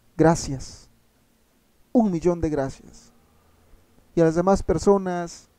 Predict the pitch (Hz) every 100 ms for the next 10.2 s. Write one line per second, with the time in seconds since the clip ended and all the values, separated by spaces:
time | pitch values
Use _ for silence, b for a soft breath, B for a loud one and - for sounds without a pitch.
0 | _ _ _ - 156 175 170 165 156 147
1 | 139 160 170 165 165 - 170 147 139 _
2 | _ _ _ - - 165 190 185 160 _
3 | _ _ _ _ 160 170 - 180 208 -
4 | 175 165 165 160 175 180 - 175 170 185
5 | 185 - 196 202 185 170 175 180 170 175
6 | 170 165 170 165 170 175 165 - _ _
7 | - 180 247 269 - _ _ _ _ _
8 | _ _ _ _ _ _ _ _ _ _
9 | _ _ _ _ _ _ - 226 220 254
10 | 226 127